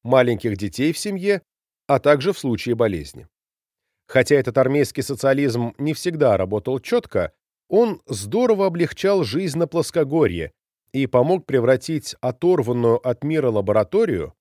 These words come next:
в слаженно работающую общину с полной занятостью. В Лос-Аламосе всегда был высок процент одиноких мужчин и женщин,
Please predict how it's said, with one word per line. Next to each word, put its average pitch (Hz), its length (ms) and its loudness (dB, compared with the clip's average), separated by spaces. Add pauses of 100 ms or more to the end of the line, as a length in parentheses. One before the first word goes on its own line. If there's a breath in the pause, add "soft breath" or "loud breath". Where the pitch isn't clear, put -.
(460)
в - 40 -14
слаженно 180 640 0
работающую 139 1000 0
общину 175 600 -4
с - 80 -18
полной 123 480 -2
занятостью. 80 800 -10 (1400)
В 101 140 -6
Лос-Аламосе 127 1040 0
всегда 147 460 -2
был 147 180 0
высок 143 400 -2
процент 135 600 -2
одиноких 131 520 -2
мужчин 139 440 -4
и 151 40 0
женщин, 131 520 -4